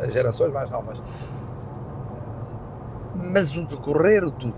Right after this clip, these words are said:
tempo não é o problema de cicatrizar feridas, também em muitos casos acontece isso, mas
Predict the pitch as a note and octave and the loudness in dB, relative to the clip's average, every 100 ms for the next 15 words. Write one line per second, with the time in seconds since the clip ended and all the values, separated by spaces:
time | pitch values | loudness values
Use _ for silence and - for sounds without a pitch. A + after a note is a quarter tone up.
0 | - B2+ A#2+ A#2 - B2+ C3+ D#3 F3+ F3 | 2 4 4 0 0 0 0 4 6 6
1 | - D#3+ D#3 C#3 - C#3 C#3+ C3 B2 C#3 | 2 0 0 -2 -4 -2 -2 0 0 4
2 | D3 - C#3 B2 A2+ - B2 A#2+ A#2+ A#2 | 4 4 -4 -2 -4 -2 -2 0 -2 -4
3 | - - E3 D3+ A#2+ C3 A#2+ C3+ - A#2+ | -8 2 2 4 -2 0 2 2 2 -6
4 | - - - - - - D3 F3+ G3 | -8 -10 -10 -8 -10 -8 2 4 4